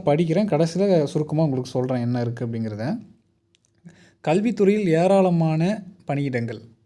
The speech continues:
காலி வழக்குகளால் பிரச்சனை. ஓகேங்களா? கல்வி பணிகள்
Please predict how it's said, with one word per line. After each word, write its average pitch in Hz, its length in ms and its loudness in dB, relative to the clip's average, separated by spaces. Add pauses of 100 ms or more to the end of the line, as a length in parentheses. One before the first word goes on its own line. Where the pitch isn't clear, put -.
(560)
காலி 202 420 0
வழக்குகளால் 170 720 0 (240)
பிரச்சனை. 131 480 0 (840)
ஓகேங்களா? 143 480 -2 (600)
கல்வி 196 340 2
பணிகள் 170 440 0